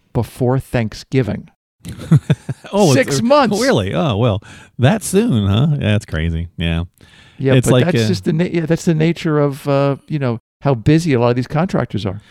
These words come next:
Speaker 2: Yeah, and it's the same thing. It's the same conversation with the lumber stuff. I was just talking with a family member who, uh, had been planning to build a house, like, you know, build his own place,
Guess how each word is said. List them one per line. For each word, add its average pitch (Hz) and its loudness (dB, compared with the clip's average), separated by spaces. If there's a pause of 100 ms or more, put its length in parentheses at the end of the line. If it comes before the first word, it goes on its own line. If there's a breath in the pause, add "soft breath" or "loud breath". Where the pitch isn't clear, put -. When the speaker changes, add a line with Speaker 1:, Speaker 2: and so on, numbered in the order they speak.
(220 loud breath)
Speaker 2:
Yeah, 185 2
and 160 0
it's 160 -2
the 151 -2
same 170 0
thing. 160 -2
It's 147 -4
the 123 -2
same 143 0
conversation 147 0
with 147 -2
the 156 -4
lumber 139 -2
stuff. 92 -6
I 98 -2
was 98 -2
just 101 -2
talking 110 -2
with 110 0
a 110 -2
family 139 -6
member 95 -4
who, 104 4 (420 loud breath)
uh, 101 0
had 104 0
been 113 -2
planning 113 -2
to 110 -2
build 110 -4
a 101 -2
house, 110 -2
like, 101 -6
you 107 -8
know, 98 -4
build 101 -6
his 98 -10
own 156 -6
place, 95 -6